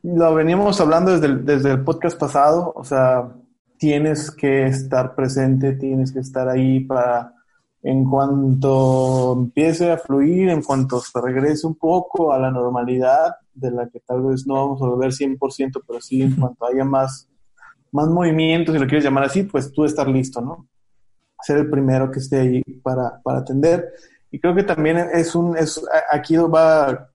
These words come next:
Speaker 1: hablando de eso, va mi, mi cuarto punto, que es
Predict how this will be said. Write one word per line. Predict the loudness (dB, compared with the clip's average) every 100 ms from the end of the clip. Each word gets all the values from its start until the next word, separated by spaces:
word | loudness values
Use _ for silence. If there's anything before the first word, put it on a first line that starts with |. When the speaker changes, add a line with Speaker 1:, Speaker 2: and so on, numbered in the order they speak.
| _ -4
Speaker 1:
hablando | -2 0 0 2 2
de | 2
eso, | 2 2 2
va | 2
mi, | 0 0
mi | -2
cuarto | -2 -2 -2 -4
punto, | -2 -2 -2 0
que | 2
es | 2 -2